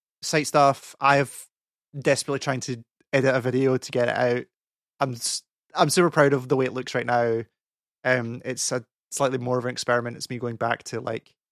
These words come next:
trying to make slightly more scripted, like, edited videos as opposed to just gameplay footage.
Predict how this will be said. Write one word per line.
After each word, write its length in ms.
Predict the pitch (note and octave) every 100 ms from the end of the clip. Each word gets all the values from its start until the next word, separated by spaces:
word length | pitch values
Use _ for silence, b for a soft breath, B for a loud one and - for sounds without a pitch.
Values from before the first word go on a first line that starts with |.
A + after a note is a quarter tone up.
| _ -
trying 200 | A#2+ A#2
to 100 | B2
make 180 | A2+ -
slightly 240 | B2 A#2
more 120 | A2+
scripted, 760 | A2 - A#2+ - A#2+ A#2 - -
like, 320 | B2 C3 - C3
edited 420 | A#2 A#2 - A2+
videos 500 | A2+ A#2 A#2+ A#2+ A2
as 140 | A2
opposed 220 | A#2 A2+ -
to 40 |
just 120 | B2
gameplay 320 | B2+ A2+ B2+ A#2+
footage. 480 | C3 C3 B2+ -